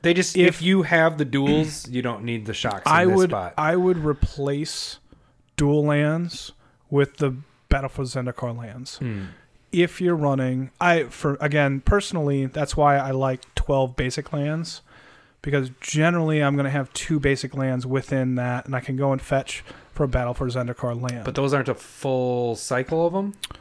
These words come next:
Speaker 2: No, they're
Speaker 1: So
Speaker 2: not.
Speaker 1: that's the hard
Speaker 2: So
Speaker 1: part.
Speaker 2: that does make it
Speaker 1: Yeah.
Speaker 2: tough as
Speaker 1: So we
Speaker 2: well.
Speaker 1: get into that too a little bit later. There are a bunch of 'em that are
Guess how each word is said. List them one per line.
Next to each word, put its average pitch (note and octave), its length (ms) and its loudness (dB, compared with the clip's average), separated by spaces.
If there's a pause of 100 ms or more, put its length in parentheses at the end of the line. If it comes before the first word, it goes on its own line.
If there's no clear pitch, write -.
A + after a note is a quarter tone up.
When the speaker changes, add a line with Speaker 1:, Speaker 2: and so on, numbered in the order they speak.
(200)
Speaker 2:
No, C#3+ 480 2 (100)
they're D3 80 4
Speaker 1:
So C#3 60 6
Speaker 2:
not. B2+ 80 4
Speaker 1:
that's C3 240 4
the B2+ 100 -2
hard B2+ 140 2
Speaker 2:
So C#3+ 140 6
Speaker 1:
part. - 20 4
Speaker 2:
that C3+ 160 4
does C3+ 180 2
make C#3 160 -2
it D3 60 -2
Speaker 1:
Yeah. A2+ 60 0
Speaker 2:
tough C#3 180 -2
as C3 80 -4
Speaker 1:
So D3+ 100 4
we E3+ 80 8
Speaker 2:
well. F3 60 2
Speaker 1:
get F3+ 100 6
into D#3+ 200 2
that C#3 200 4
too C3+ 260 0
a C3 40 0
little B2+ 180 0
bit G#2+ 140 -4
later. B2 400 2 (500)
There C#3 180 4
are C#3 140 8
a B2+ 60 4
bunch F3+ 260 4
of D#3 100 2
'em C3+ 180 2
that B2 140 2
are A2+ 360 2